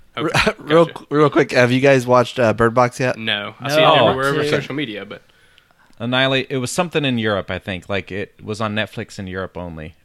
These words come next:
Speaker 4: or something.
Speaker 1: Yeah.
Speaker 4: It
Speaker 2: Okay.
Speaker 4: didn't go
Speaker 3: And
Speaker 4: to
Speaker 3: it got
Speaker 4: theaters
Speaker 3: leaked
Speaker 4: or
Speaker 3: in the
Speaker 4: something.
Speaker 3: States first, and then they just came out with it, yeah.
Speaker 4: Yeah.
Speaker 2: Yeah,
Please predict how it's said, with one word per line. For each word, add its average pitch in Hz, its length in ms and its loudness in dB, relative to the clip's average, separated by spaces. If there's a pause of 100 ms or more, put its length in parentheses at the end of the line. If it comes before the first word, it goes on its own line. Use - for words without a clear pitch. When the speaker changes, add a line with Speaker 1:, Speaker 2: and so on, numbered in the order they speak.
Speaker 4:
or 95 60 -14
something. - 300 -12
Speaker 1:
Yeah. - 100 -8
Speaker 4:
It - 80 -14
Speaker 2:
Okay. 117 100 -8
Speaker 4:
didn't 101 200 -6
go 104 80 -4
Speaker 3:
And 123 60 -2
Speaker 4:
to 156 40 -2
Speaker 3:
it 139 60 -6
got 175 180 0
Speaker 4:
theaters 139 100 -8
Speaker 3:
leaked 165 220 -6
Speaker 4:
or - 20 -6
Speaker 3:
in 131 80 -8
the 113 80 -10
Speaker 4:
something. - 60 -10 (260)
Speaker 3:
States - 200 -14
first, 113 520 -12
and 110 120 -14
then 110 100 -14
they 107 100 -14
just 101 200 -18
came 98 180 -18
out 90 160 -20
with - 160 -20
it, 92 120 -20
yeah. 71 180 -18
Speaker 4:
Yeah. - 160 -18 (460)
Speaker 2:
Yeah, 80 80 -16